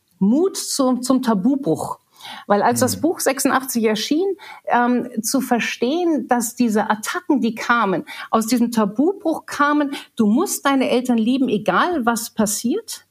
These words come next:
Speaker 1: Und dass es diese große Gefahr auch gibt, als Elternteil nicht geliebt zu werden, wenn man etwas Schlimmes tut. Also sagen, dieser Mut, sich dem Ganzen zu stellen und aber auch zwischen mir und diesem grässlichen Großvater tatsächlich eine Art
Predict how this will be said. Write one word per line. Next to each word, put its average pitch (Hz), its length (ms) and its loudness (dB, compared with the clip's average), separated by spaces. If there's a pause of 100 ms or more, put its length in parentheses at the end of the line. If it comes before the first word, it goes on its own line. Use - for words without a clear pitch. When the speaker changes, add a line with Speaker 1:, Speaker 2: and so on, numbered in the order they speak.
(560)
Speaker 1:
Und 247 360 0
dass 262 160 4
es 254 120 0
diese 233 280 2
große 320 520 0
Gefahr 254 380 0
auch 294 140 -2
gibt, 254 160 -2
als 233 160 0
Elternteil 247 440 2
nicht 311 320 0
geliebt - 640 -2
zu 220 220 0
werden, 156 340 2
wenn 214 100 4
man 240 160 2
etwas 226 320 0
Schlimmes 226 460 0
tut. - 380 -2 (420)
Also 233 220 2
sagen, 247 240 2
dieser 214 260 2
Mut, 214 480 2
sich 277 220 -2
dem 247 160 2
Ganzen 254 340 2
zu - 140 0
stellen 277 400 0
und 277 120 2
aber 240 140 2
auch 226 120 -2
zwischen 208 280 2
mir 269 220 2
und 226 100 -2
diesem 208 220 0
grässlichen 226 400 0
Großvater 226 580 -2
tatsächlich 220 480 -2
eine 208 240 0
Art 202 220 0